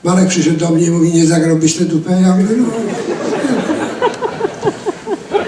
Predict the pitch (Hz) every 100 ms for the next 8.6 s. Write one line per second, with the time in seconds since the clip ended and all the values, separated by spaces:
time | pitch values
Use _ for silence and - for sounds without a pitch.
0 | 403 - - 370 - 359 - - 185 285
1 | 302 - 247 240 226 220 202 208 180 170
2 | 156 220 233 202 185 196 208 - 185 185
3 | 185 185 175 165 208 226 190 170 175 160
4 | 196 190 - 156 - 170 165 151 156 -
5 | - 196 214 202 202 170 - - - -
6 | 202 214 214 220 202 196 190 185 165 135
7 | - - 151 156 196 208 185 190 151 180
8 | 190 170 - 165 156